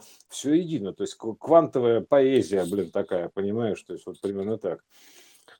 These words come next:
А вот, а, вот такая штука, восхождение благодатного огня. Хорошо, почему снисхождение?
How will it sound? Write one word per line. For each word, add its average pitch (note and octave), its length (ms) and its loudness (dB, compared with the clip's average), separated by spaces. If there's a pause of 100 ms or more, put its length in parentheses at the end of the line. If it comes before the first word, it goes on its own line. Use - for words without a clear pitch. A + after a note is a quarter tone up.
(140)
А B2 260 6
вот, F#3+ 300 6
а, F#3+ 220 10
вот F3+ 160 6
такая F#3 260 6
штука, C3+ 260 -2
восхождение D#3 540 0
благодатного C3+ 600 4
огня. C3 300 0
Хорошо, C3+ 760 2
почему A#2 340 -4
снисхождение? C3+ 1000 -4